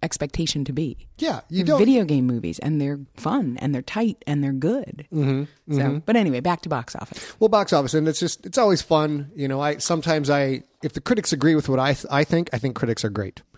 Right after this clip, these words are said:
Speaker 2: If the critics disagree with what I think, I think critics are idiots. And this, I would like to point out, with an average tomato meter of about twenty-two percent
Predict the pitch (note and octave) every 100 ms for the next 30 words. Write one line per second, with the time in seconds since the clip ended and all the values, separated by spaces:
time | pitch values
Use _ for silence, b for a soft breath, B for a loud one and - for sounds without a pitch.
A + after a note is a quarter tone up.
0 | B B B B C3+ D#3 D#3+ B2 A#2+ G#3+
1 | G3 D3 C3+ B2+ A#2+ A#2+ B2 A#2 - C3+
2 | - B2 - A#2 - A2+ A2 A#2 G#2 G2
3 | - E3+ F3+ B3 F3+ D#3 D3 C3+ D#3+ C#3
4 | C3+ C3 C#3 D3 D3+ D3+ - D3 C#3+ D3
5 | D3 D3 B2 A#2 - - D#3 D3+ - D3
6 | C#3+ - D3 D3+